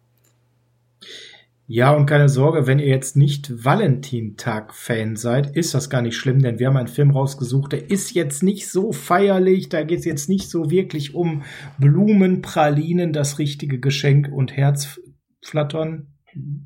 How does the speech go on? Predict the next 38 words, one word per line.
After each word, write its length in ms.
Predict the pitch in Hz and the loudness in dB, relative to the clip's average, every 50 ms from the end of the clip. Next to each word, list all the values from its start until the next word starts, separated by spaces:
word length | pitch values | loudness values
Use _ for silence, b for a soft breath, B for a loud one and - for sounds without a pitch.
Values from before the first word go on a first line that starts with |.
| - - _ | -18 -12 _
eher 240 | - 156 156 143 139 | 2 4 4 4 4
anderes 440 | 143 160 175 180 180 160 143 - 175 | 4 2 2 2 2 0 -2 -2 -2
Herzflattern, 600 | 160 160 151 - - 180 175 - - 175 165 147 | -2 -2 -2 -4 -4 -4 -2 0 0 0 0 0
würde 140 | 156 156 | -2 -4
ich 80 | 143 - | -4 -4
sagen. 300 | - 165 160 165 165 160 B B B B B B 131 B | -2 -2 0 -2 -2 -8 B B B B B B -10 B
Denn 200 | - 156 156 147 | 0 4 6 6
heute 540 | 151 202 233 233 233 226 226 214 190 165 - 151 | 6 6 4 2 0 0 -2 -2 -4 -4 -4 -4
besprechen 540 | 170 170 - - - 196 190 185 - 180 | -4 -4 -4 -2 0 0 0 2 0 -2
wir 160 | 151 170 196 220 | 0 0 0 0
im 140 | 208 165 | 2 2
Review 420 | 143 143 175 180 - - 190 180 160 | 4 4 2 2 2 0 0 2 2
Blutiger 720 | 139 - 131 131 160 262 285 - - 190 143 127 113 110 | 0 2 4 4 6 6 4 2 0 2 2 2 0 0
Valentinstag, 880 | 117 110 101 101 104 - 120 120 117 - - - 147 151 208 214 - - | -2 -4 -4 -6 -6 -6 -6 -6 -6 -8 -4 0 0 2 2 0 -4 0
der 180 | - 147 175 | 0 0 0
Vorschlag 520 | - - 202 196 185 - - 190 170 147 143 | 0 -2 -2 -4 -4 -4 -4 -4 -6 -6 -8
vom 320 | - - 208 208 202 196 | -4 -2 0 0 0 -2
Per 320 | - - 175 175 185 185 - | -2 -4 -2 -2 -2 -2 0
als 260 | 151 147 143 - - | -2 -2 -2 -4 -8
Special 460 | - _ 196 180 - - 180 160 143 | -6 _ -4 -4 -2 -2 -2 -2 -2
zum 260 | 143 - 214 214 196 | -2 -2 0 0 2
Valentinstag. 960 | 175 165 165 196 202 190 - 196 202 190 - - - 190 190 190 196 190 - B B B B B B B - | 2 2 0 0 0 -2 -2 -2 -2 -2 -4 -2 0 2 4 4 2 2 -4 B B B B B B B -4
Bevor 240 | 143 139 190 220 | -2 0 2 2
wir 40 | 233 | 2
das 160 | 214 - - | 2 2 2
machen, 240 | 196 190 185 190 190 | 2 2 4 2 0
Per, 160 | - - 180 156 | 2 2 0 2
müssen 280 | 156 180 185 - 214 | 2 0 0 2 -2
wir 20 | 196 | 0
über 160 | 165 175 160 | 0 0 -2
Social 400 | 139 - 190 190 180 - - 165 | 0 0 0 0 0 0 0 0
Media 260 | 151 165 175 214 208 | 0 0 2 2 2
reden, 380 | 190 185 190 190 190 190 185 147 | 2 4 2 2 4 2 2 2
denn 460 | 147 156 165 196 226 254 240 B B B B B B B B B B B _ | 2 4 4 4 2 2 -2 B B B B B B B B B B B _
uns 280 | 170 156 175 - - - | -2 -2 -2 -2 -2 -6
gibt 180 | 208 196 - | -6 -2 2
es 320 | 214 196 190 - - - _ _ | 2 2 2 0 -6 -10 _ _
auf 340 | 160 165 147 - - - | -2 -2 -2 -4 -10 -14